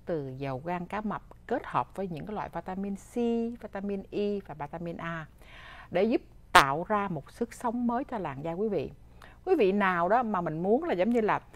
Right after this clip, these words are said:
à, mình, à, mình đi làm buổi sáng mà mình muốn trang điểm nhưng mà lại sợ hư da vì trang điểm, thì đây là cái sản phẩm cực kỳ tốt để quý vị trang điểm mà không hư da và trang điểm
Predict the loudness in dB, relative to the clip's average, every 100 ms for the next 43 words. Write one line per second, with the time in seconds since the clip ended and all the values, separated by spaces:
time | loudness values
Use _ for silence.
0 | -16 4 6 6 4 0 -2 -2 -4 -4
1 | -6 -6 -6 -6 0 2 10 10 10 4
2 | -2 6 6 6 0 -4 -4 -8 -6 -4
3 | -6 -8 2 6 6 8 8 8 8 4
4 | 2 -4 4 6 10 8 8 4 4 4
5 | 8 8 10 8 6 6 2 -2 -2 0
6 | -2 -2 -6 -10 -20 -20 -20 -20 -14 -2
7 | 6 6 4 -2 -14 -12 -6 -6 -4 -6
8 | -4 -4 -6 -10 2 2 2 0 2 2
9 | 4 2 2 -2 -10 -6 -2 0 -2 -4
10 | -4 -2 -4 -8 -10 -2 -2 -2 -4 -4
11 | -6 -6 -2 -2 -4 -8 -8 -6 -4 -4
12 | -2 -2 -2 -6 -20 -20 -20 -20 -10 -8
13 | 4 6 6 6 4 2